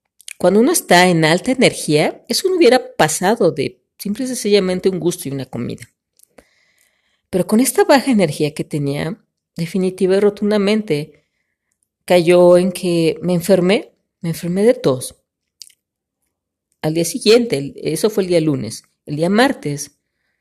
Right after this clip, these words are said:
ya estaba yo, me sentía mal, sentía una pequeña graspera, pero total que me enfermé, me enfermé de tos sin haberme enfermado de manera previa de gripa, que es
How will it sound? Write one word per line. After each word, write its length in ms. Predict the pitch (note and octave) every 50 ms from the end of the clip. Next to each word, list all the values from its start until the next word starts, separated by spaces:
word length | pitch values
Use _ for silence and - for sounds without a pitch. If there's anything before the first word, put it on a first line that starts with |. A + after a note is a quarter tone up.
| _ _ _ _ _ _ _ _ _ _ _ _ _
ya 120 | - G3+ A#3
estaba 440 | B3 - - - A3 A#3 A#3+ F#3+
yo, 340 | E3 D#3 D3+ D3+ D3 D3+ D3+ - - - _ _ _ _ _ _ _ _ _ _ _ _ _ _ _ _ _ _ _ _ _ _ _
me 100 | - D#3+
sentía 360 | C#3+ - D#3+ D3 - D#3+ D#3
mal, 720 | D3+ D3+ D3+ D#3+ F3 G#3 G#3 G#3+ A3 G#3+ - - _ _ _ _ _ _ _ _ _
sentía 380 | - - D#3+ D3+ D3 D#3 D#3 D3
una 200 | D3 D3+ D#3 D3+
pequeña 340 | D#3 D3+ - C#3+ C#3+ C#3+ C#3
graspera, 720 | C#3 B2+ B2+ - - - F3 F3+ F#3 D#3+ C3+ C3+ D3 - _ _ _ _ _ _ _ _ _ _ _ _ _ _ _ _ _ _ _ _ _ _
pero 160 | - G3+ G3 G3
total 280 | - A3 A3 C#4 C4+
que 100 | - -
me 100 | D#4+ F4+
enfermé, 760 | F4+ E4+ - - F#3 D3+ D3 C#3+ C#3+ C#3+ C#3 D3 D3 _ _ _ _ _ _ _ _ _ _ _ _ _ _ _ _ _ _ _ _ _ _
me 140 | - - D#3
enfermé 300 | D3 - D#3+ D#3 D#3 D#3
de 80 | E3 F3
tos 340 | - - D#3+ D3+ E3 - -
sin 720 | - - - - - - A3 B3 C4 C#4 D#4+ - - _ -
haberme 320 | - D3+ D3+ D3 C#3+ D3
enfermado 360 | D#3 F#3 - A#3+ G#3+ F3+ D#3+
de 60 | E3+ F#3+
manera 480 | G3 F3+ D3 C#3+ D3+ F#3+ G3 G3+ -
previa 460 | - E3+ D#3+ G#3 B3+ C4+ G#3+ D3 C3+
de 100 | B2 B2
gripa, 340 | A#2 A#2+ B2 A#2+ A#2 - A2+
que 140 | - - A#2+
es 100 | A2 -